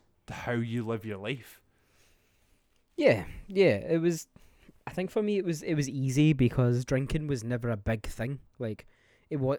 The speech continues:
Speaker 2: and like I say, it wasn't like I had a problem with it or anything. I, it was just I didn't like how I was when I did drink.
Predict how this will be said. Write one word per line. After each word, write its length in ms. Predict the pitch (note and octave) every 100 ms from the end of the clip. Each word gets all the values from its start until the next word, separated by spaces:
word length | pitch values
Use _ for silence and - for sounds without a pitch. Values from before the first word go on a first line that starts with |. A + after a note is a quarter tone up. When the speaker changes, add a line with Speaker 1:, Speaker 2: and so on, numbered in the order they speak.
| -
Speaker 2:
and 160 | D#3+ C#3
like 120 | C3+
I 40 | B2+
say, 140 | C3
it 80 | A#2
wasn't 220 | A#2 A#2+
like 100 | G#2+
I 40 |
had 100 | G2
a 40 | -
problem 460 | - B2+ B2 B2+
with 180 | B2 -
it 40 | C3
or 140 | A#2+
anything. 360 | A#2+ A#2 C3+ A#2+
I, 80 |
it 140 | G#2+ A#2
was 140 | A#2
just 240 | B2+ G#2+ A#2
I 80 |
didn't 400 | A2+ A2+ A2+ A2
like 220 | B2 A#2 -
how 180 | A#2+ A#2
I 100 | A2+
was 440 | A2 A2+ A#2 G#2
when 280 | A2+ A2+ G#2+
I 100 | G#2
did 220 | A2 A2
drink. 340 | C3+ F3+ -